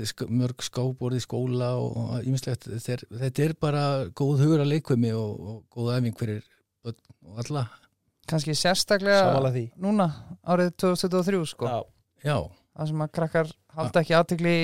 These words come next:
Speaker 2: eina mínútu, sko.
Speaker 1: Já, ég var svolítið hissa á einu, það sagði mér sonur minn. Þeir voru að ke-, keppa á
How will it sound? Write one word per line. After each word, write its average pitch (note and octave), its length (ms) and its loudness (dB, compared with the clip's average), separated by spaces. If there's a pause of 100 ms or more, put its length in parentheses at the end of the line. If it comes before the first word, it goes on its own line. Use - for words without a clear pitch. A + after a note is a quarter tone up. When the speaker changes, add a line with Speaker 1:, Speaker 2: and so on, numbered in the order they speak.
Speaker 2:
eina F3 180 0
mínútu, F3+ 320 0
sko. A2+ 280 -6
Speaker 1:
Já, B2+ 180 -4 (280)
ég C#3+ 140 -4
var F#3 140 0
svolítið A3 320 0
hissa F#3 160 0
á - 20 2
einu, A#2 220 2
það D3 180 -2
sagði C#3+ 220 0
mér B2 160 -2
sonur A2+ 260 0
minn. A2 140 -2 (220)
Þeir A#2+ 200 -20
voru B2 300 -18
að A#2 480 -20
ke-, - 300 -16
keppa C#3 340 -4
á A#2+ 80 0